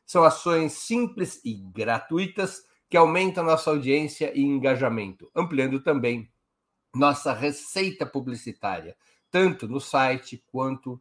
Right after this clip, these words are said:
no canal do YouTube. Bom dia, André Singer. Muito obrigado por aceitar nosso convite. Uma honra ter sua presença no Vinte Minutos.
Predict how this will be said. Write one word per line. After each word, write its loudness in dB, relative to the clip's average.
no -4
canal 0
do -12
YouTube. -14
Bom 0
dia, 2
André 4
Singer. -4
Muito -4
obrigado 6
por 0
aceitar -2
nosso -4
convite. -4
Uma 0
honra 2
ter -2
sua 0
presença -2
no -6
Vinte -8
Minutos. -12